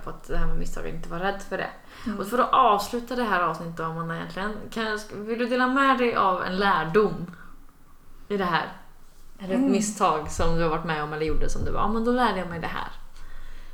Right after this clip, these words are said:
Speaker 2: Ja, absolut. Alltså, det är, ehm, det är egentligen hur jag kom till min comfort zone. Eller när jag verkligen är så här obekväm och man är superstressad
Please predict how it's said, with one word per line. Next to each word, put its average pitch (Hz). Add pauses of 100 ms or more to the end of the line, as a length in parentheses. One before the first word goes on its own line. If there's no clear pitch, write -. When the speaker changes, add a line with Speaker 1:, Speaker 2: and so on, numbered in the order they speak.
(400)
Speaker 2:
Ja, 220
absolut. 220
Alltså, 190
det 202
är, 202 (420)
ehm, 190 (360)
det 202
är 226
egentligen 214
hur 180
jag 180
kom 190
till 185
min 170
comfort 226
zone. - (520)
Eller 202
när 196
jag 190
verkligen 190
är 196
så -
här -
obekväm 190
och 202
man 185
är 180
superstressad 185